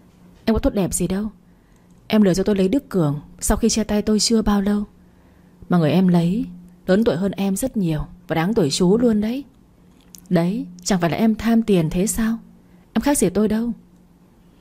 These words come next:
Càng nghe Trọng Nghĩa nói, cô lại càng không thể nào tin được người trước mắt mình là người mà mình từng có tình cảm. Cô không thể nào nhịn được nữa,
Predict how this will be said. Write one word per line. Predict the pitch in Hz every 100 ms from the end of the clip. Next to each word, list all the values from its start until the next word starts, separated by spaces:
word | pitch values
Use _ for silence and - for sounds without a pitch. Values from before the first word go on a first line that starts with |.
| - _ - - - - _ _ - _ -
Càng | 170 135
nghe | 170 170
Trọng | 170 175
Nghĩa | 170 175
nói, | 196 165 175 233
cô | 240
lại | 165
càng | - 143
không | 147 233
thể | 220
nào | 160 135
tin | - 220 208
được | 156 175
người | 160
trước | 143 240
mắt | 247 254
mình | 180 156 131 - - - - -
là | 190
người | 180 165
mà | 160
mình | 165 151
từng | 135 160
có | 135
tình | 233 190 127
cảm. | 151 117 - _ _ _ _ _ _ _ - -
Cô | 208
không | 214
thể | 202 143
nào | 135
nhịn | 143 170 151
được | 147
nữa, | 165 175 226